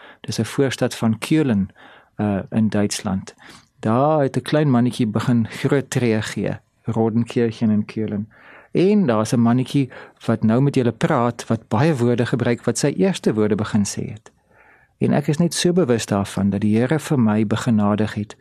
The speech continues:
dat ek die vermoë het om met woorde prentjies te skep, dat ek die vermoë het om met my woorde mense te bemoedig. En ek het in my vroeë twintigs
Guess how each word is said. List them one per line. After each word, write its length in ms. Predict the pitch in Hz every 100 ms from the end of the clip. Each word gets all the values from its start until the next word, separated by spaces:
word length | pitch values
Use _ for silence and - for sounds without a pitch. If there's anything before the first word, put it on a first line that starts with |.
| - - - -
dat 180 | - 104
ek 160 | 139
die 120 | - 170
vermoë 520 | 165 131 113 120 107
het 140 | 104
om 100 | 113
met 280 | 110 104 98
woorde 380 | 107 123 131 135
prentjies 560 | - - 127 120 120
te 100 | -
skep, 420 | 117 - 101 - - - - -
dat 180 | - 110
ek 140 | 110
die 120 | - 135
vermoë 460 | 143 120 123 131
het 120 | 127
om 80 | 123
met 140 | 117 113
my 140 | 117
woorde 440 | 104 107 131 139
mense 420 | 139 110 113 117 113
te 120 | 113
bemoedig. 640 | 117 110 117 104 101 - _
En 300 | 117 113 110 - _ _ _ _ _
ek 200 | - -
het 400 | 131 - - - _
in 220 | - 131 123
my 200 | 123 117
vroeë 460 | - 160 175 170
twintigs 760 | - 156 143 139 104 - -